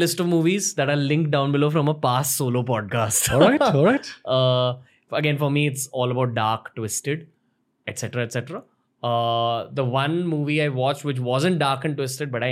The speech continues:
Speaker 1: enjoyed it a lot. I watched it recently. It's an Indian movie. It's a Hindi movie. It's called Kho Gaye Hum Kahan.
Speaker 2: Kho Gaye Hum Kahan.
Speaker 1: Yeah.
Speaker 2: Okay.
Speaker 1: It's got Siddhant Chaturvedi, uh,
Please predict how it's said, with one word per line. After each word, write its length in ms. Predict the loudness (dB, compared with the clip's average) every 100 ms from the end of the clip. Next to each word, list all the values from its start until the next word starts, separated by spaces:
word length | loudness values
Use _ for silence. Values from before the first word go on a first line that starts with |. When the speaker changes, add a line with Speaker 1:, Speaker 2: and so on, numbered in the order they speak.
| -4
Speaker 1:
enjoyed 400 | -2 -2 -2 -2
it 40 |
a 60 | -4
lot. 180 | -4 -6 -10 _ -8
I 40 |
watched 180 | -6 -6
it 40 | -6
recently. 340 | -6 -8 -12 -16
It's 80 | -16 -10
an 40 | -8
Indian 220 | -4 -2
movie. 240 | -4 -6 -14 _ _ _ _
It's 100 | -14
a 40 | -8
Hindi 220 | -6 -4 -4
movie. 200 | -4 -10 -16 _ _ _
It's 100 | -14 -10
called 180 | -10 -4
Kho 140 | -2 0
Gaye 100 | -2 -4
Hum 100 | -8 -10
Kahan. 200 | -14 -16 -20 _ -4 2
Speaker 2:
Kho 100 | 6
Gaye 100 | 6 6
Hum 80 | 4 -2
Kahan. 240 | -6 -12 -16
Speaker 1:
Yeah. 80 | -16 -8 -2
Speaker 2:
Okay. 120 | 0
Speaker 1:
It's 60 | 0
got 200 | 0 -2 -4 -12 -6
Siddhant 340 | -2 -2 -2
Chaturvedi, 480 | -2 -2 -2 -2 -6 -10 _ _ _ _ _
uh, 360 | -8 -4 -4 -2